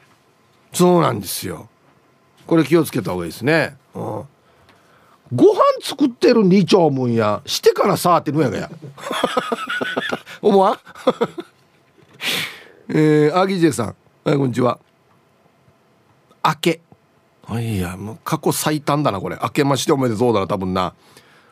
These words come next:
アンケート B。一応話してる相手にもよるけどね。あと着信の相手にもよるね。この前デパートのトイレしてる時に、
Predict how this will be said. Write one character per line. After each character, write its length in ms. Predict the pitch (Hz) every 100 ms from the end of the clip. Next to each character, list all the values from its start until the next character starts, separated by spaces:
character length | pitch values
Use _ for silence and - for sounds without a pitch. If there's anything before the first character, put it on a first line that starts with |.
| _
ア 160 | - 156
ン 80 | 170
ケ 140 | 170
ー 40 | 151
ト 140 | 143
B。 260 | 143 151 - _ _ _ _ _ _ _
一 220 | 190 202
応 120 | 190
話 260 | 156 170 165
し 20 |
て 100 | 202
る 60 | 156
相 160 | 143
手 120 | 143
に 60 | 147
も 100 | 127
よ 100 | 139
る 80 | 135
け 80 | 117
ど 100 | 98
ね。 200 | 101 -
あ 80 | -
と 100 | 180
着 220 | 175 185
信 200 | 156 180
の 60 | 208
相 120 | 175
手 120 | 147
に 60 | 143
も 100 | 117
よ 120 | 117
る 60 | 117
ね。 260 | 147 120 - _ _ _ _ _
こ 80 | 233
の 80 | 233
前 220 | 190 180
デ 120 | 190
パ 180 | 226 196
ー 40 |
ト 120 | 196 214
の 100 | 214
ト 160 | 208
イ 40 | 185
レ 80 |
し 80 | 147
て 100 | -
る 80 | 147
時 180 | - 147
に、 180 | 208